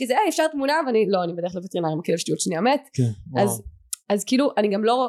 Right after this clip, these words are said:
Speaker 1: אני אף פעם, אני תמיד חושבת על הבן אדם שפוגש אותי, והוא אומר כאילו, "וואי, אני מאוד מאוד אוהב אותה, מתחבר אליה", ופתאום אני רואה אותה, אז, אז אני תמיד כאילו, הכי באהבה ובכיף ומדברת, אבל אני לא מרגישה שזה חוצה איזשהו גבול שלי.
Speaker 2: אוקיי.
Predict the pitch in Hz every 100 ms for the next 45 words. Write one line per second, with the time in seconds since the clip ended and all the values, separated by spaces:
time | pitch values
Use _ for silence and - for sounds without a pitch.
0 | - 214 196 - 220 202 226 220 226 226
1 | 233 190 185 190 214 214 208 - 190 262
2 | 311 - 233 240 _ _ _ - 185 196
3 | 202 214 220 220 202 185 269 254 214 208
4 | 214 214 202 240 294 262 202 180 202 226
5 | 262 247 220 190 185 - 220 214 214 277
6 | 277 214 202 196 _ - _ _ _ _
7 | _ _ 185 202 214 208 214 214 226 -
8 | 240 233 226 208 196 190 185 160 _ _
9 | _ _ _ - - _ _ 196 240 226
10 | 220 196 202 220 196 180 - 220 196 196
11 | 180 220 285 220 196 220 311 302 285 226
12 | 220 214 202 - 220 202 196 202 185 180
13 | 196 185 175 170 226 233 208